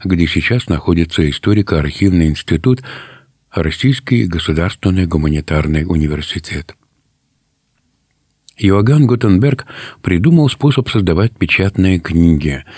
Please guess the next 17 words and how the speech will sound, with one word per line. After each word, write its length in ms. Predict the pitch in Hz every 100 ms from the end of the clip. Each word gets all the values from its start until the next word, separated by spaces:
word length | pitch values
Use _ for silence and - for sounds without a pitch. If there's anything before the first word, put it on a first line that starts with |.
| - -
с 100 | -
помощью 640 | 98 101 - 98 92 87
наборных 580 | 87 78 87 92 92 -
шрифтов 520 | 78 76 - 127 127 - - -
еще 300 | - - 143
в 40 |
середине 460 | 120 104 92 117 113
пятнадцатого 680 | 101 - 101 - - 101 104
века, 480 | 90 80 - 80 - - - -
и 120 | 82
сто 200 | - 147
лет 220 | 139 123
спустя 420 | - 90 - 131
книгопечатание 960 | 123 101 107 95 - - 120 - 104 98
стало 340 | - 101 95
в 60 | 82
Европе 560 | 82 80 113 117 107